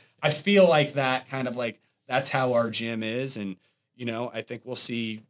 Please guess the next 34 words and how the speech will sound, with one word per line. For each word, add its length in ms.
games 380
teams 340
again 500
when 120
we 100
get 180
a 40
good 220
crop 320
of 120
people. 460
And, 180
um, 360
I 160
love 420
that 200
aspect 540
of 80
the 80
gym. 260
And 120
what 100
I, 220
I'm 280
really, 360
me 280
and, 260
me 180
and 120
Kate, 480
because 280
we've 500
kind 260
of 240